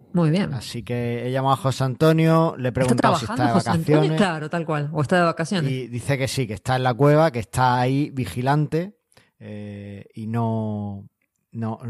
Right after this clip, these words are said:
Speaker 2: pero que no aparece nada. Eh, Yannick, José Antonio Luque es un desarrollador español que tiene una extensión de seguridad que se llama Security Check Pro, eh,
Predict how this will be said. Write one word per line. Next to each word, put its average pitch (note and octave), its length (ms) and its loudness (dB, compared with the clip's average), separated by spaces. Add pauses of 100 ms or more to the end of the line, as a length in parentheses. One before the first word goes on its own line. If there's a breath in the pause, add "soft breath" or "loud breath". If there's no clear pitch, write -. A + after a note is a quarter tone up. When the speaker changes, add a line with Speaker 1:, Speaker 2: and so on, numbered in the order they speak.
Speaker 2:
pero B2+ 240 -2
que B2+ 80 -2
no B2+ 100 2
aparece A#2+ 320 -2
nada. G#2+ 280 -8 (180 soft breath)
Eh, A#2+ 180 -8
Yannick, C#3+ 380 0
José B2+ 280 -2
Antonio C#3+ 360 2
Luque D#3 340 4
es C3+ 160 -4
un C#3+ 160 -4
desarrollador B2 640 -2
español D3 640 -6 (240 soft breath)
que A#2+ 140 -6
tiene B2 180 -4
una B2+ 100 -4
extensión B2+ 600 -6
de B2 100 -4
seguridad A#2+ 500 -4
que C3 100 -10
se - 140 -12
llama A#2 220 -6
Security B2+ 600 -6
Check - 320 -10
Pro, D3+ 380 -4 (920 soft breath)
eh, G#2 640 -14